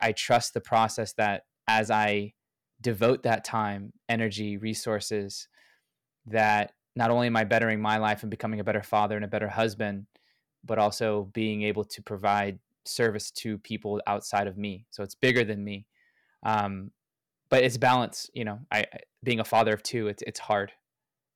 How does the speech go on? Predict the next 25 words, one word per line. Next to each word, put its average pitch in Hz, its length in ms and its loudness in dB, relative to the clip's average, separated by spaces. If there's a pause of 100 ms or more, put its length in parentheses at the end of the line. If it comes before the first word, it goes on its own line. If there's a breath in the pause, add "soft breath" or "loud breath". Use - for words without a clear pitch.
(120)
and 101 320 -10 (240)
the, 101 200 -2 (100)
the 107 100 -2
guilt 104 440 -2 (460)
can, 104 460 -6
can 107 160 -8
pile 104 380 0
up, 101 260 -2
but 90 240 -6 (1080 soft breath)
conversation 139 640 4
after 131 180 0
conversation, 131 680 0
my 117 120 0
wife 110 240 2
and 113 80 -2
I 110 120 2
have 110 180 -2
found 110 560 -2 (720)
some, 127 400 -2
some 147 260 -2
good 151 160 6
ways 131 340 6
to 131 100 -2
manage 113 380 2
it. 120 260 2